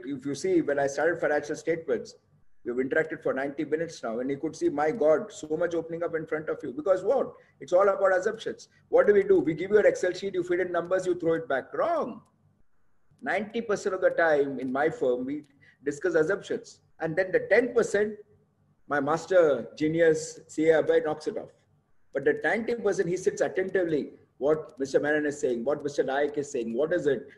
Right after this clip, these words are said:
what's the industry expert saying? And then ten percent he models it and he throws it back. He says, "Okay, now it's done." So three, three main reasons why M and A fail. Cultural issues, hubris, and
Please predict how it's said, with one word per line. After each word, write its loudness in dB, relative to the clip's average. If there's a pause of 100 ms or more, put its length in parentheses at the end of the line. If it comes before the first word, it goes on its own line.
(120)
what's 0
the 6
industry 0
expert -2
saying? -4 (280)
And -8
then 0
ten 0
percent 2
he 0
models 0
it -6
and -4
he -8
throws 0
it -4
back. -14
He -14
says, -4
"Okay, -2
now 0
it's -4
done." -6 (1200)
So -18
three, 0 (500)
three -4
main -2
reasons 0
why 0
M -2
and -2
A 2
fail. -6 (1120)
Cultural 0
issues, 0 (160)
hubris, -2 (680)
and -8